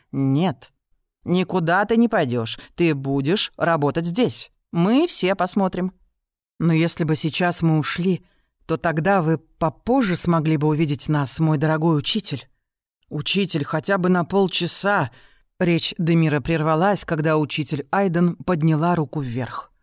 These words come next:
"Ты собираешься завтра выступать в другом театре, дитя мое? Пойдем, я посмотрю на тебя. Делай все, что хочешь".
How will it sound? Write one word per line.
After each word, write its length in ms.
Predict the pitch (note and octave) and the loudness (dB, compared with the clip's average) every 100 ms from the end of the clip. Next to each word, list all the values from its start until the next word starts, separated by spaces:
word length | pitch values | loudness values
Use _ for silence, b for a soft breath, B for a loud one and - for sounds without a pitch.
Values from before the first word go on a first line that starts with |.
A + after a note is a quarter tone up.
| _ _ _ | _ _ _
"Ты 120 | - | -4
собираешься 760 | F3 F#3 E3+ E3 E3 - - E3 | -2 0 2 2 2 0 -2 -2
завтра 400 | D3+ E3+ E3 E3 | 0 0 0 -2
выступать 600 | D#3 - D#3+ E3+ E3+ - | -2 -2 -2 0 0 0
в 160 | F#3 D3+ | -2 0
другом 420 | D#3+ D#3 E3+ D#3+ | 0 2 2 0
театре, 480 | - F#3+ A3+ - E3+ | 0 2 2 0 -2
дитя 320 | C#3+ C3 C#3 | -2 0 0
мое? 320 | C3+ C3 C3 B2 _ _ _ | 0 0 -4 -8 _ _ _
Пойдем, 360 | F4+ C4 A3+ | -2 0 2
я 160 | G3+ G#3 | 4 2
посмотрю 460 | G3+ - F3 D#3+ C#3+ | 0 -2 -2 0 -2
на 100 | C3 | -2
тебя. 360 | C3+ C#3 B2+ b b b | -4 -4 -6 b b b
Делай 460 | F3 D#3+ B3 D#4 C#4+ | -6 0 2 2 0
все, 180 | - G#3 | 0 -2
что 160 | - | -2
хочешь". 500 | C#3 G#2 - - - | -8 -8 -6 -6 -6